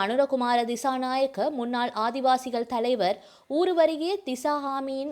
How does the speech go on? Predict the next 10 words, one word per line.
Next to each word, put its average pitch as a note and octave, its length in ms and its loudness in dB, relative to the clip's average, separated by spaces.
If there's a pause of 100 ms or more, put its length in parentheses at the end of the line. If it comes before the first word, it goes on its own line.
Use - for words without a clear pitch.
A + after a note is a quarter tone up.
(100)
உருவச்சிலைக்கு C4 720 0
மலர் A#3+ 280 2
அஞ்சலி B3 320 0
செலுத்தியதோடு, B3 720 0 (540)
இந்த F4+ 200 4
வைபவம் F4 480 2
தொடங்கியதுடன் C4 640 2 (140)
அருங்காட்சியக B3 720 -2
வளாகத்தில் B3+ 640 0
ஜனாதிபதி A#3 580 0